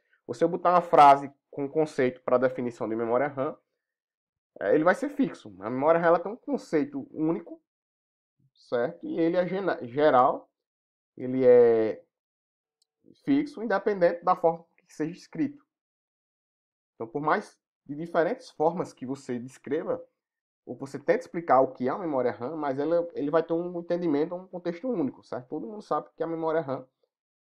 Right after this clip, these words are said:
ela serve pra armazenar temporariamente informações que são lidas, né, e executadas pelo processador,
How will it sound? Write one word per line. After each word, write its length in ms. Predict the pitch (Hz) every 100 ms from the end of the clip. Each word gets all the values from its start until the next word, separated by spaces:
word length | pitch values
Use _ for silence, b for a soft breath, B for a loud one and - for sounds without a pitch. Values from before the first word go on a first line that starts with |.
| _ -
ela 180 | 127 156
serve 260 | 143 147
pra 120 | -
armazenar 580 | 151 156 147 160 120 120
temporariamente 720 | 151 - 165 165 160 135 139
informações 720 | - 160 165 160 123 131 170 _
que 100 | 151
são 400 | - 127 135 170 _ _ _ _ -
lidas, 400 | 131 143 170 127
né, 480 | 113 120 95 - - _ _ _ _ _ _ _ _ _
e 180 | 104 117
executadas 560 | 120 - - - 170 -
pelo 160 | 151
processador, 760 | 147 156 170 170 - 180 120